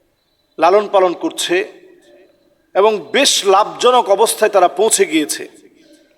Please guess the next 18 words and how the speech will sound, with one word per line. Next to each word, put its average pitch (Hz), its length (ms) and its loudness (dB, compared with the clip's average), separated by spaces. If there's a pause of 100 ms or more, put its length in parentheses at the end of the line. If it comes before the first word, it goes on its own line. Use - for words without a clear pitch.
আপনারা 202 260 2
দেখবেন, 180 460 0 (1300)
যারাই 233 460 2
এই 208 180 0
পাহাড়ি 208 380 0
গয়াল 196 400 2
নিয়ে 220 160 2
কাজ 175 260 0
করছে, - 440 -4 (1800)
আহ, 135 100 -8
স্বাভাবিক 175 580 0
গরুর 202 320 4
চাইতে 202 320 4
অনেকটা 190 460 2
দামে 185 520 0 (500)
এই 170 80 2
বন্য 202 440 0
গরুগুলোকে, 196 800 2